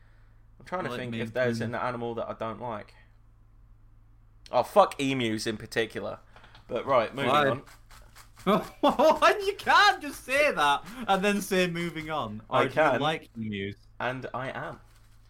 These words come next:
Speaker 2: Oh, yeah.
Speaker 1: <laughs>
Speaker 2: We are gonna have a chat about this later, mister.
Speaker 1: Okay, well,
Speaker 2: Let
Speaker 1: we
Speaker 2: me
Speaker 1: can.
Speaker 2: tell you. <laughs> We
Speaker 1: Um,
Speaker 2: will.
Speaker 1: and it leads into, uh, the new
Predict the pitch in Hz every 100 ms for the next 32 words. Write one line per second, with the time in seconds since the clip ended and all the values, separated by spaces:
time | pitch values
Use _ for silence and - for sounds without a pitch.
0 | - - 156 185 190 - - - - -
1 | - - - - - 320 - 285 480 -
2 | - 302 - - 349 - - - - -
3 | - - - - - - - - - 214
4 | 143 165 156 139 127 147 127 120 170 165
5 | 156 139 180 180 - - 165 170 139 135
6 | - 135 135 - - - - - - -
7 | 135 139 127 - 131 127 123 151 175 165
8 | 156 156 135 110 - - - - - -
9 | - - - - 123 117 117 113 113 117
10 | - - - - 120 117 123 131 123 -
11 | - 123 117 113 - - 113 110 107 107
12 | - - - - - - 110 107 107 104
13 | - 113 110 110 117 123 151 143